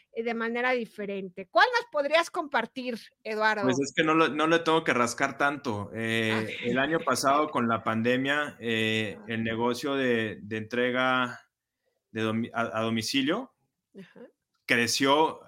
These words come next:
Speaker 2: eh, de una manera que nadie esperaba. Eh,
Speaker 1: Ok.
Speaker 2: ni esperábamos ni estábamos preparados para hacer. Em, y te diría que más que todo la razón por que a mí me marcó es porque la expectativa y la necesidad de tus clientes se transformó de un día al otro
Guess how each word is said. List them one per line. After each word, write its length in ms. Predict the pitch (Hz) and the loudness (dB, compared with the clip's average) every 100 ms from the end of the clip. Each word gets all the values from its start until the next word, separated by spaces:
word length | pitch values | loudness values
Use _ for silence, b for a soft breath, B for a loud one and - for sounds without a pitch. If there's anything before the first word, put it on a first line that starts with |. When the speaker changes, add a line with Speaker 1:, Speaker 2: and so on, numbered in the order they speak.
| 101 | -4
Speaker 2:
eh, 300 | 123 120 120 | 0 2 2
de 80 | 123 | 0
una 160 | 143 | -2
manera 420 | 143 120 127 139 - | 0 0 0 -2 -2
que 140 | 117 | -2
nadie 380 | 113 120 127 139 | 0 0 0 -2
esperaba. 640 | 131 117 107 107 95 95 - | -4 -4 -2 -2 -4 -10 -6
Eh, 400 | 110 107 104 b b b | -4 -2 -4 b b b
Speaker 1:
Ok. 120 | b b _ _ | b b _ _
Speaker 2:
ni 220 | 117 123 | -2 2
esperábamos 580 | 123 - 127 147 170 175 | 2 2 0 2 0 -2
ni 100 | 131 | -2
estábamos 460 | 120 135 135 147 - | -2 -2 -4 -4 -4
preparados 540 | 123 - 110 113 131 - | -4 -2 -4 -2 -4 -4
para 200 | 107 98 | -4 -4
hacer. 320 | - 131 - - | -4 -6 -8 -16
Em, 460 | 113 110 110 107 104 b b b b | -8 -6 -4 -6 -10 b b b b
y 140 | 127 127 | -4 0
te 80 | 131 | 2
diría 260 | 135 151 | 2 0
que 320 | 151 170 151 - | 0 -2 -2 -8
más 280 | 131 139 - | -4 -4 -2
que 120 | 156 | -6
todo 240 | 151 143 151 | -4 -2 -2
la 100 | 123 | -2
razón 300 | 113 135 131 | -2 -4 -6
por 120 | 151 | -4
que 80 | 120 | -2
a 40 | |
mí 160 | 120 135 | 0 -2
me 100 | 143 | -2
marcó 600 | 117 104 120 143 - _ - | -2 0 -2 -2 -6 _ -4
es 280 | 120 120 | -2 -2
porque 300 | 117 139 139 | -2 -6 -2
la 80 | 120 | -2
expectativa 760 | 113 - 120 127 117 139 151 151 | -2 -4 -4 -4 -6 -4 -2 -2
y 40 | |
la 100 | 135 | 0
necesidad 600 | 113 107 120 107 123 120 | -2 -4 -6 -8 -2 -2
de 60 | 135 | -2
tus 160 | 131 - | -8 -12
clientes 480 | 113 113 113 135 | -6 -6 -6 -8
se 120 | - 104 | -8 -8
transformó 580 | 107 98 - 107 120 131 | -8 -8 -6 -4 -2 -2
de 60 | |
un 100 | 131 | -4
día 120 | 123 113 | -4 -2
al 80 | |
otro 320 | 120 - - | -4 -6 -14